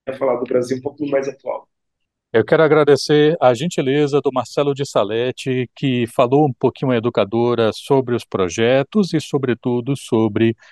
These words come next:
Speaker 2: Mucanda Teodora, uma obra que saiu pela Veneta. Sucesso com a publicação, saúde pra você e para os seus, Marcelo.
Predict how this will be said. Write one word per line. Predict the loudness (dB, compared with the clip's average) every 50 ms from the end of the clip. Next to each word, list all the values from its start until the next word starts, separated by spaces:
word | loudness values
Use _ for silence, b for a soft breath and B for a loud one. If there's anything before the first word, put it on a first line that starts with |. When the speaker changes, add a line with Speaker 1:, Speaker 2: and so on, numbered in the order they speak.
| b b b _
Speaker 2:
Mucanda | 4 4 4 4 4 0 -2 -2 0 0 0 0 2 4 4 4 2
Teodora, | 0 -4 -2 0 2 2 2 2 2 2 4 6 6 6 6 4 4 2 2 0
uma | -2 -6 -8
obra | -8 -8 -8 -8 -10 -12
que | -12 -4
saiu | -2 0 0 0 0
pela | 0 0 0 0 0
Veneta. | 0 -2 -4 -2 -2 0 0 -2 0 0 0 0 0 b b b b b b _
Sucesso | -14 -8 -4 -4 -4 -2 0 2 4 4 2 0 -2 -4
com | -2 -2
a | -2
publicação, | -2 -2 -2 -2 0 0 0 -2 -2 -2 -2 -2 0 0 -2 -4
saúde | -4 0 2 2 2 2 0 -2 -4
pra | -4 -2 -2
você | -2 -2 -2 -2 -2
e | -2
para | 0 0 0 0 0
os | -4 -4
seus, | -2 -2 0 0 -2 -2
Marcelo. | -4 -4 -4 -4 -4 -4 -4 -4 -6 -10